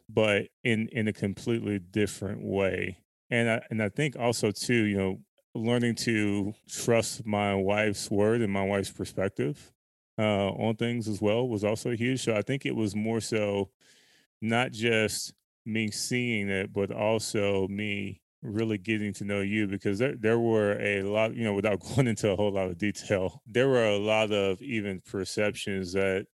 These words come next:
misperceptions that I had about you that over time, our marriage kinda showed me, our relationship showed me that was completely wrong. It, it really takes listening to a person,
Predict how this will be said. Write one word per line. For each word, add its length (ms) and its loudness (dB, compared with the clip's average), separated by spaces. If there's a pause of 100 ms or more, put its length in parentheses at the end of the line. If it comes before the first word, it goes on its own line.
(800)
misperceptions 880 2
that 140 2
I 120 4
had 180 4
about 380 2
you 560 0 (300)
that 160 2
over 300 4
time, 540 0
our 260 2
marriage 600 0
kinda 220 -2
showed 380 2
me, 360 -2 (220)
our 100 4
relationship 400 0
showed 180 0
me 80 -2
that 140 -2
was 180 -2
completely 560 -2
wrong. 400 4 (100)
It, 200 4
it 180 4
really 260 6
takes 360 0
listening 320 2
to 120 2
a 60 4
person, 500 -2